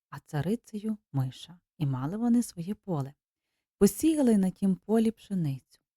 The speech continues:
Як уродила їм та пшениця, давай вони зерном ділитися.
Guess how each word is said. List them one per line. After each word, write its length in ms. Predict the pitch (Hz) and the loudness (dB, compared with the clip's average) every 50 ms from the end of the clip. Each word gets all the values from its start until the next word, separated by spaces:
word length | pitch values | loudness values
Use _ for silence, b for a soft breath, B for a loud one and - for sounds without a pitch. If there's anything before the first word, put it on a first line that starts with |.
| _ _ | _ _
Як 240 | - 165 165 _ - | -6 -6 -6 _ -4
уродила 560 | 170 170 175 170 151 185 220 254 254 240 220 | -2 -2 -2 -2 2 2 2 2 2 2 0
їм 300 | 196 175 160 170 175 165 | -2 -2 -2 0 0 0
та 140 | 151 - 151 | 0 -4 -10
пшениця, 760 | - - - - - 143 139 147 185 240 240 _ - 214 214 - _ _ _ _ _ _ _ - | -14 -14 -16 -8 -4 -2 0 0 0 -2 -2 _ -10 -10 -10 -10 _ _ _ _ _ _ _ -4
давай 420 | 139 151 147 135 156 185 247 269 | 0 0 2 2 2 2 2 2
вони 320 | 240 240 240 226 226 226 214 | 2 4 4 6 6 4 2
зерном 600 | 196 190 196 196 185 170 156 147 139 135 135 139 | 2 2 0 2 2 2 2 2 2 2 0 -2
ділитися. 760 | 131 - 139 131 131 131 127 123 _ - 120 - _ _ | -4 -6 -10 -8 -8 -8 -8 -8 _ -16 -20 -20 _ _